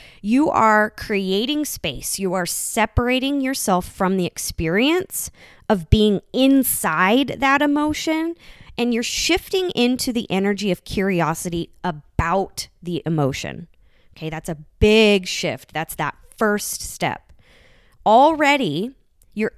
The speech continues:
actively turning on your prefrontal cortex, which is your adult brain,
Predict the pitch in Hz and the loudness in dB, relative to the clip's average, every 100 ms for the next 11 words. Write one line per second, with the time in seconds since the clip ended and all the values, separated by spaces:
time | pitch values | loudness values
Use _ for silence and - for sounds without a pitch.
0 | - 214 247 294 254 254 254 - - 247 | 2 2 2 -2 -2 -4 -4 -6 -2 -2
1 | 294 277 196 190 294 277 190 - 175 175 | 0 0 2 0 -4 -6 -8 -4 -4 -4
2 | 180 202 254 190 165 151 190 - - 170 | -6 -6 -2 -2 -2 -2 -4 -6 -10 -8
3 | 165 160 175 208 202 - - 127 131 160 | -6 -2 0 4 4 4 -2 -4 -4 -6